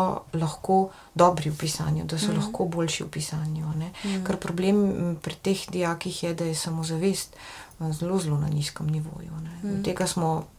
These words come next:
Speaker 1: pogosto krivi tudi mi, učitelji, a ne. Ker je seveda teh korektur toliko včasih, da so popolnoma izgubljeni in, eh, rodi odpor do nadaljnjega dela, raziskovanja na tem področju.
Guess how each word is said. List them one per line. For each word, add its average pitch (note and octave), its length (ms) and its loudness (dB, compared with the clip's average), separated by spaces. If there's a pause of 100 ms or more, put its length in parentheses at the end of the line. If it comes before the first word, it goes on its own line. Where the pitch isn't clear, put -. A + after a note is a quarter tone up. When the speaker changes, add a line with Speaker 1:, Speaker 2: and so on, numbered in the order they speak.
(100)
Speaker 1:
pogosto F3 640 0
krivi F3+ 340 0
tudi F#3+ 240 -6
mi, D#3 120 4
učitelji, C#3+ 580 -2
a D3+ 100 -2
ne. D#3+ 120 -2 (600)
Ker E3 380 0 (560)
je F3+ 100 2
seveda G3+ 380 4
teh G3+ 240 2 (300)
korektur G3+ 560 2
toliko G#3 520 4 (200)
včasih, G#3 560 4
da G3 120 -2
so G3 160 0
popolnoma G#3 580 4
izgubljeni F#3 800 4
in, G3+ 240 6
eh, - 60 2
rodi F3+ 440 4
odpor D#3+ 440 6 (500)
do F3 180 0
nadaljnjega F3+ 720 4
dela, G#3 540 6
raziskovanja F3 880 4
na A3 120 6
tem A3 240 4
področju. A3 640 4